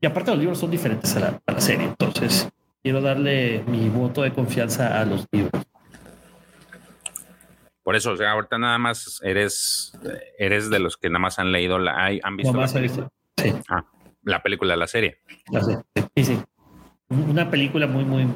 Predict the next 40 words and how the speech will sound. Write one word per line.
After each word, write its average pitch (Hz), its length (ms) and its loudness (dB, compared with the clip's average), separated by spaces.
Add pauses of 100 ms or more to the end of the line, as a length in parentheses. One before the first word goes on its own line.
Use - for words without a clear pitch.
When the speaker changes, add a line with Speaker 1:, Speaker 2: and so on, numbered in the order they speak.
(140)
Speaker 1:
de 120 80 2
muchos 123 340 2
episodios. 113 460 0 (880)
Speaker 2:
Creo 120 120 -2
que 214 80 -4
por 175 120 0
ahí 147 120 4
había 170 180 2
un 185 60 -4
juego 180 240 0
de 165 80 2
video, 117 300 2
¿no? 151 140 -4
También. 131 400 -2 (1000)
Speaker 1:
Pues 160 160 2
hay 220 120 4
un 277 80 0
juego, 220 440 2
pero 156 260 4
es 151 240 0
así 170 320 0
de 180 180 2
esos 170 200 -2
que 156 100 -2
sacan 139 440 0
de, 107 520 0 (160)
de, 98 180 -2 (540)
para 135 160 2
smartphones. 123 720 0 (420)
Speaker 2:
Ah. 107 220 2
Speaker 1:
Creo. - 440 -2 (840)
Ya 156 120 4
desde 151 160 0
que 135 100 -2
ahora 139 180 2
sacan 135 400 0 (160)
juegos 127 200 2
de 120 80 -2
todos, 117 360 0
güey. 95 100 -8